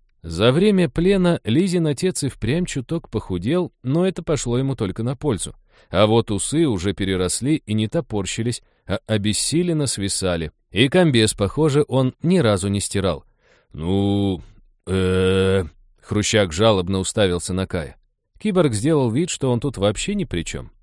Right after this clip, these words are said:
Так, вместе с подругой заскочил к ней домой водички попить, а встревать в чужие семейные разборки увольте. Лиза поняла, что надо брать исповедь в свои руки. "Нападение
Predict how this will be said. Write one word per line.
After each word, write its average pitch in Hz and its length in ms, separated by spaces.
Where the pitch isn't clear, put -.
Так, - 440
вместе 139 440
с - 60
подругой 143 440
заскочил 104 540
к - 80
ней 107 160
домой 101 460
водички 117 480
попить, 92 400
а 110 160
встревать 147 480
в - 60
чужие 131 340
семейные 110 420
разборки 127 640
увольте. 92 560
Лиза 90 440
поняла, 107 460
что - 200
надо 95 300
брать 87 300
исповедь 92 460
в - 80
свои 95 240
руки. 95 360
"Нападение 117 960